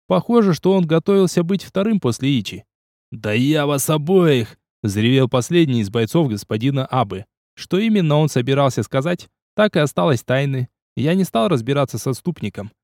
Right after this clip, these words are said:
Земляной меч отправил его догонять своих друзей. Теперь мертвецов в комнате стало гораздо больше. Я огляделся и покачал головой.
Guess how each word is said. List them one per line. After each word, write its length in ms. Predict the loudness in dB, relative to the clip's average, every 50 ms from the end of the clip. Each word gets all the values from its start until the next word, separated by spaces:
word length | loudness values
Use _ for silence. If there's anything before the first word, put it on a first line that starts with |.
| _ _ _ _
Земляной 520 | -4 0 2 2 4 4 4 2 2 2 2
меч 200 | 0 0 0 0
отправил 460 | -2 -2 -2 -2 0 2 2 2 4
его 120 | 2 2
догонять 440 | 2 2 0 0 0 0 0 0 0
своих 320 | -2 0 0 2 2 0 0
друзей. 500 | 0 0 0 0 -2 -4 -6 -6 -10 _ _ _ _ _ _ _ _
Теперь 300 | -8 -4 0 0 2 2
мертвецов 480 | 2 0 0 0 -2 0 0 -2 -2
в 40 | -2
комнате 400 | -2 -2 0 0 0 -2 -2 -4
стало 300 | -4 -4 -2 -2 -2 -2
гораздо 420 | -2 0 0 2 2 2 2 0 0
больше. 460 | 2 2 0 0 0 -4 -8 -10 -10 _ _ _ _ _ -6
Я 220 | -2 2 2 4 2
огляделся 560 | 2 2 0 0 2 2 2 2 2 0 0
и 40 | 0
покачал 500 | -2 -2 -4 -4 -2 -2 0 0 0 0
головой. 540 | -2 -2 -2 0 0 0 -2 -4 -6 -10